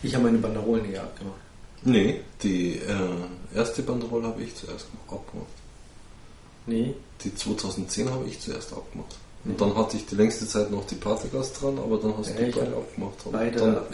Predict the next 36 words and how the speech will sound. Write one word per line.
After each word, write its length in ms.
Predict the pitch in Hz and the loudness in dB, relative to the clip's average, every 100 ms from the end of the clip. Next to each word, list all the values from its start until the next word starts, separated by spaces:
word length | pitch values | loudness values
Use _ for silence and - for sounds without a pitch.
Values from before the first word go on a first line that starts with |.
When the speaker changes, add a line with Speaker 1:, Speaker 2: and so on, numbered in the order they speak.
| 110 | -6
Speaker 2:
ich. 1400 | - - - - - - - - - - - - - | -6 -12 -16 -18 -18 -16 -16 -16 -14 -14 -14 -14 0
Aber 120 | 104 110 | 6 6
ich 160 | 123 | 8
war 120 | 135 131 | 8 10
der 140 | 107 | 8
Erste, 280 | 120 - 120 | 6 4 0
der 120 | 120 | 0
die 120 | 120 113 | 0 0
zweitausendzehn 640 | 117 110 107 107 - 110 | 0 0 0 0 -2 -2
abgemacht 400 | 98 - - - - | -2 -8 -12 -12 -12
hat. 60 | 110 | -12
Speaker 1:
Vielleicht, 500 | - 117 110 107 - | -6 -4 -4 -8 -4
äh, 360 | 123 120 120 120 120 - - - | 0 0 0 -2 -8 -16 -16 -10
war 80 | 131 | -8
das 160 | - 123 | -6 -6
das 140 | - | -4
Ausschlaggebende. 560 | - - 113 117 113 110 | -4 -4 -4 -4 0 0
Speaker 2:
Ja, 60 | - - 104 | -2 -8 -8
das 180 | 92 - | -8 -8
kann 160 | 95 | -10
sein. 340 | 90 - - - - - - - - - - - - - - - - - - - - - - - - - - - | -8 -8 -10 -12 -14 -16 -18 -18 -18 -18 -18 -18 -20 -18 -18 -16 -18 -18 -18 -16 -16 -16 -18 -18 -20 -20 -18 -8
Hm. 300 | 107 95 87 - - - - - - - - - - - - - - - - - - - - - - - - - - - - - - - - - - - - - | -4 -4 -4 -10 -12 -12 -14 -14 -18 -16 -16 -16 -16 -16 -18 -18 -18 -18 -20 -20 -20 -18 -18 -18 -18 -18 -18 -20 -18 -20 -18 -18 -18 -18 -18 -14 -14 -14 -14 -2
Nächstes 240 | 107 - | 0 2
Mal 80 | 117 | 4
machen 200 | 110 101 | 4 4
wir 40 | 98 | 0
es 120 | - | -2
so, 160 | 110 - | -2 -4
ich 140 | - - | -6 -2
zünd 240 | 110 110 | 2 2
sie 100 | 104 | 0
an 160 | - 107 | -2 -2
und 160 | 104 - | -2 -6
du 60 | |
rauchst 340 | 110 104 - | -8 -8 -10
sie. 80 | - | -12